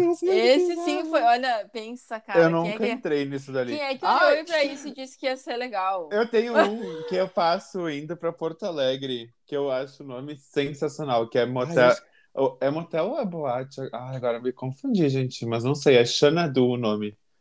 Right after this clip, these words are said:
Speaker 3: Eu
Speaker 2: Xana
Speaker 3: acho
Speaker 2: o quê?
Speaker 3: sen-,
Speaker 2: Xanadu?
Speaker 3: Xanadu. Eu acho sensacional. Eu passo lá na frente, eu fico, "Gente."
Speaker 2: Meu Deus, gente.
Speaker 1: Parece um nome de
Speaker 3: Xanadu.
Speaker 1: drag, gente. Eu amei Xanadu.
Speaker 2: Esse vinte V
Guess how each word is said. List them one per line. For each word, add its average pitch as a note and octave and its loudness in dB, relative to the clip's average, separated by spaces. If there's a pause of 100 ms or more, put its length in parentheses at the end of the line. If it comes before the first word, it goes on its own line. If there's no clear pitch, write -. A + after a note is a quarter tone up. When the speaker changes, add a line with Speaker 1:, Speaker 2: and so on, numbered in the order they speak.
(560)
Speaker 3:
Eu F#4 -2
Speaker 2:
Xana - 8
Speaker 3:
acho D4 0
Speaker 2:
o - -8
quê? B3+ 2
Speaker 3:
sen-, D#3+ 2
Speaker 2:
Xanadu? B3 2
Speaker 3:
Xanadu. F3+ 4 (480)
Eu C3 2
acho G3+ 0
sensacional. F3+ -2
Eu D3 0
passo D#3 0
lá G#3 -6
na G3 -8
frente, F3 -8
eu E3+ -10
fico, E3 -6
"Gente." D3+ -6
Speaker 2:
Meu G#3 8 (100)
Deus, G#3+ 4
gente. E3+ -8
Speaker 1:
Parece D3+ 6
um F3+ 2
nome D#3+ 4
de C#3+ -2
Speaker 3:
Xanadu. B2+ -4
Speaker 1:
drag, D#3 0
gente. C3 -8
Eu C3+ -8
amei D3 4 (220)
Xanadu. D#3+ 0
Speaker 2:
Esse C4+ 6
vinte D4 0
V C4+ 6